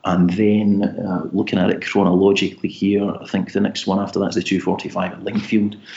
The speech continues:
We're saying no bet at the moment, but if you can get sort of ten to eleven about Lord North, maybe tomorrow morning, Saturday morning, take that.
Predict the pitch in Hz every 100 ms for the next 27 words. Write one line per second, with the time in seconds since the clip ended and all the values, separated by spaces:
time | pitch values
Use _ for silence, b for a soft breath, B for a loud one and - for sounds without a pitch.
0 | B 117 - 113 110 113 117 107 90 90
1 | 101 104 - - - - 98 101 95 104
2 | - - - - - - 98 - 85 90
3 | 98 90 90 87 90 98 92 95 - -
4 | 95 90 - 90 92 92 95 107 - 101
5 | - 92 92 95 101 - B B - 120
6 | - 98 - -